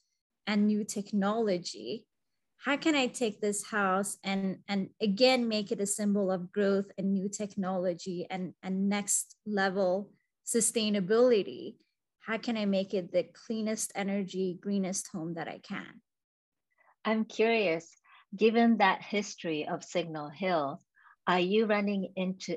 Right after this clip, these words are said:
Speaker 2: any challenges, uh, from the city or government, um, for your process of renovating, like, permitting process? W-,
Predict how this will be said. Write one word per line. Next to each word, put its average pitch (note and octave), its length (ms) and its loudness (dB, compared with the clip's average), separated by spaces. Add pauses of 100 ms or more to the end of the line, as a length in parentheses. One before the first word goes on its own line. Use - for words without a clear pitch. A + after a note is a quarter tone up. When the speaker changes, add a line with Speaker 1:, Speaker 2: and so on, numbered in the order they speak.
Speaker 2:
any F#3 340 -2
challenges, F3+ 920 -4 (100)
uh, D#3 320 -2
from D#3 220 -4
the D3+ 80 -6
city E3 680 -2
or D3 240 -2
government, D#3 680 -4 (300)
um, D3 380 -6 (280)
for D3+ 160 2
your D3 500 0
process D#3 540 -2
of C#3+ 120 -8 (260)
renovating, C#3+ 720 -4
like, C#3 200 -10 (240)
permitting D#3+ 440 -4
process? D#3 720 -4 (340)
W-, F3 340 -4